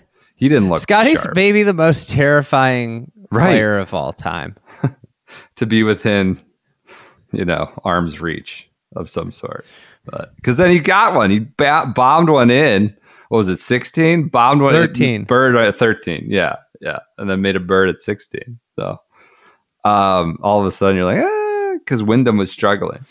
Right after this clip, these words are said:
Speaker 1: So.
Speaker 2: I mean, the putter. But this is the thing. This is the
Speaker 1: Yeah.
Speaker 2: beauty of the game, right? Is, like, the putter was holding together until the day.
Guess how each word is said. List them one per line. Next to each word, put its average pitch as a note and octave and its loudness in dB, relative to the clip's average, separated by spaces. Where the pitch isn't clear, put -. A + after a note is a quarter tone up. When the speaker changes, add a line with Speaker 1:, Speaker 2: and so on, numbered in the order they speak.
Speaker 1:
So. - -18
Speaker 2:
I G#3 -2
mean, C#4 2
the D4+ -2
putter. B3+ 2
But G#3 -2
this D4+ -2
is D4 -8
the D4 0
thing. C#4+ 0
This A#3+ -2
is A3+ -8
the G3 -2
Speaker 1:
Yeah. F2 2
Speaker 2:
beauty A#3+ 0
of F#3+ 0
the F#3 0
game, F3+ 0
right? C#3+ 0
Is, G3 0
like, A3 0
the A3+ -2
putter B3+ 2
was A3+ 2
holding G3+ 0
together D#3+ 2
until F#3 0
the E3+ 0
day. E3 0